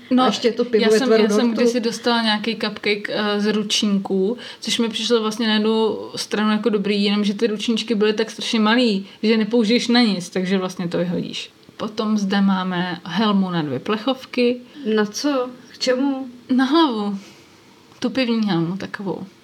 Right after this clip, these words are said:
Speaker 2: Pivní helma, co je pivní helma?
Speaker 1: <laughs> Ale to snad ne.
Speaker 2: <laughs> Co snad ne?
Speaker 1: Ty nevíš, co to je?
Speaker 2: To je asi něco, v čem leže-, lezeš do pivního tanku, ne? Nebo já nevím. <laughs>
Speaker 1: Že máš tu helmu a máš,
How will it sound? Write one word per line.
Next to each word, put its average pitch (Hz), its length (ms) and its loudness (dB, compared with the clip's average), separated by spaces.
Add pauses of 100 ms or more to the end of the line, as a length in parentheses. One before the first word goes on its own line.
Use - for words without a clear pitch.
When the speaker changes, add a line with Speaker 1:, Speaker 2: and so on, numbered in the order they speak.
(420)
Speaker 2:
Pivní 240 420 4
helma, 226 340 0
co 190 120 -8
je 196 60 0
pivní 196 340 -2
helma? 185 260 -6 (140)
Speaker 1:
<laughs> - 140 -12
Ale 208 440 2 (680)
to 202 80 -4
snad 208 300 -2
ne. 190 300 -2 (400)
Speaker 2:
<laughs> 240 420 2
Co 269 100 -2
snad 240 360 -2
ne? 208 80 2
Speaker 1:
Ty 294 100 6
nevíš, 247 360 6
co 240 100 4
to 202 120 0
je? 196 280 2
Speaker 2:
To 254 60 2
je 254 60 4
asi 240 220 -2
něco, 240 220 0
v - 60 -4
čem 247 200 0
leže-, 233 260 4 (180)
lezeš 214 220 2
do 214 100 4
pivního 240 340 0
tanku, 285 400 2
ne? 180 220 2
Nebo 202 220 4
já 208 200 4
nevím. 226 520 2 (340)
<laughs> 277 340 -4
Speaker 1:
Že 233 80 -4
máš 226 240 -2
tu 240 140 0
helmu 220 300 -2
a 220 80 0
máš, 220 320 -4